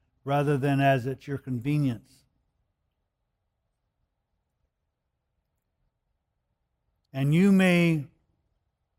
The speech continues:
find many people, or even most people,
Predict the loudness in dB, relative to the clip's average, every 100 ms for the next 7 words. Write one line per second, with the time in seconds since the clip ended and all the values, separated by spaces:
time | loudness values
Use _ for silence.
0 | _ 2 4 4 4 2 2 4 4 4
1 | 2 -2 0 2 4 4 4 2 4 2
2 | -2 -8 -8 -6 -8 -8